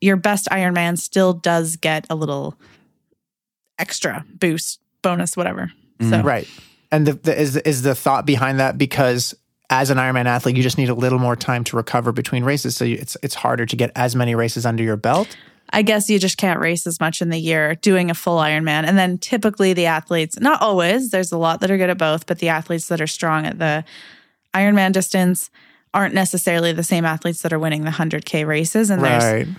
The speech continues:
Speaker 1: three or four opportunities throughout the year to score at the P T O hundred Ks. So
Speaker 3: Right.
Speaker 1: it just, yeah, um, gives them the opportunity to bump their Ironman score a bit.
Speaker 3: Yeah. Well, I, I love it. I think it's really cool. And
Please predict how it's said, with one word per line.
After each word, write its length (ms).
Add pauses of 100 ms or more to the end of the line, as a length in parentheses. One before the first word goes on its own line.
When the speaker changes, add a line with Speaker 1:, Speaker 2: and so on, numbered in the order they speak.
(200)
Speaker 1:
three 320
or 60
four 200
opportunities 640
throughout 280
the 80
year 120
to 80
score 340
at 120
the 60
P 180
T 200
O 240 (120)
hundred 360
Ks. 440
So 320
Speaker 3:
Right. 400 (100)
Speaker 1:
it 100
just, 280 (960)
yeah, 140 (280)
um, 520 (680)
gives 220
them 200
the 120
opportunity 600
to 260 (760)
bump 220
their 220
Ironman 400
score 260
a 40
bit. 200 (460)
Speaker 3:
Yeah. 220 (200)
Well, 220
I, 340
I 80
love 220
it. 80
I 100
think 200
it's 140
really 180
cool. 440 (440)
And 380